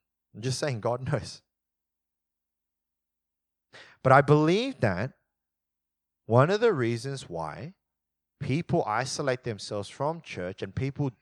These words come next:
feel like they can't come out and, and say, "Look, I'm dating this person from church." I actually think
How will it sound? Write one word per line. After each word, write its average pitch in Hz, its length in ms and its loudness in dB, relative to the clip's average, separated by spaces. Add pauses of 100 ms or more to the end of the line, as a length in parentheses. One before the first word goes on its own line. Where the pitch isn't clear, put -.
feel 175 320 0
like 120 300 4
they 120 160 2
can't 147 580 2 (1400)
come 123 260 -2
out 165 240 4
and, 113 180 -12
and 113 200 -8
say, 117 180 -6
"Look, 120 160 -4
I'm 123 160 -4
dating 120 320 -4
this 110 160 -10
person 120 320 -6
from 110 220 -12
church." - 180 -4 (320)
I 151 180 6
actually 147 260 -6
think 110 280 -12